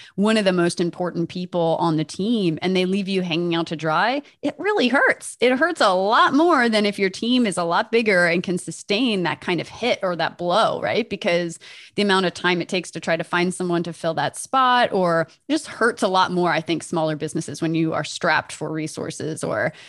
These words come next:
you know, it's a much smaller team. So become,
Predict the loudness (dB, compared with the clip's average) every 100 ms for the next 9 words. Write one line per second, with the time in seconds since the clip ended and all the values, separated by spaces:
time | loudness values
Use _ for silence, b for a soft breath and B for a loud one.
0 | B B -2 -2 -2 -2 -4 -4 -4 -4
1 | -6 -4 -2 0 0 0 0 -2 -2 -2
2 | -4 -8 _ b b b -8 -4